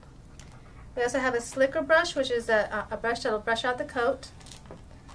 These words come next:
Uh, for this example, we're using an eight and a half straights because he's a, it's a lot of ground to cover with him. And also eight and a half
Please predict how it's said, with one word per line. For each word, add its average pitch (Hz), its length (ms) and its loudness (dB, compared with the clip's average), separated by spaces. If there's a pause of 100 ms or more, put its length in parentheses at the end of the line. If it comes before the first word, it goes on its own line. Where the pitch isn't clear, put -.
(600)
Uh, 220 400 2
for 247 80 0
this 269 100 4
example, 285 420 6
we're 269 100 8
using 262 280 0
an - 100 -4
eight 240 120 -2
and 277 80 -2
a 285 80 0
half 262 260 2
straights 277 580 2
because 247 460 -4 (240)
he's - 120 -2
a, 233 120 0
it's 220 100 -6
a 233 40 -4
lot 240 160 2
of 247 100 -2
ground 240 240 4
to 254 60 -2
cover 208 320 2
with 196 120 -4
him. 214 320 -6 (840)
And 233 160 -6
also 254 460 2
eight 240 180 2
and 247 100 -4
a 233 60 -2
half 233 320 2